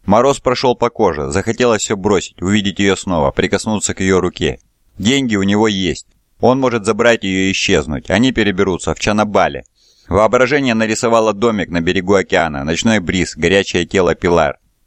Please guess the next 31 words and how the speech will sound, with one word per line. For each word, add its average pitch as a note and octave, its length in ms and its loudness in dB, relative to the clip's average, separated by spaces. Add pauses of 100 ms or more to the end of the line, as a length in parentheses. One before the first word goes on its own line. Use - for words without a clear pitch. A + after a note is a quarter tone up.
Её A2 200 2
страстный A2 460 -2
шёпот, - 420 -2
его A#2 240 2
заводило, A#2 500 0
когда F#2 380 0
она F#2 140 -2
шептала F#2 420 0
по-португальски. E2 960 -2 (300)
Он B2+ 180 2
знал C3 260 2
только A2+ 340 0
испанский. E2 640 -4 (300)
Слова B2 380 4
на C3 80 0
незнакомом A#2+ 580 0
языке A2+ 480 0 (440)
будили A#2+ 420 2
в F#2 60 -4
нём F2 240 -2
трепетного G#2 600 0
зверя. E2 460 0 (120)
Пустые C#3 340 0
мечты C3 460 -2
накатили A2 540 -2
и G#2 60 0
схлынули, E2+ 520 0
оставив G2+ 600 2
лишь E2 200 -6
пульсирующие G#2 800 0
уколы. E2 460 2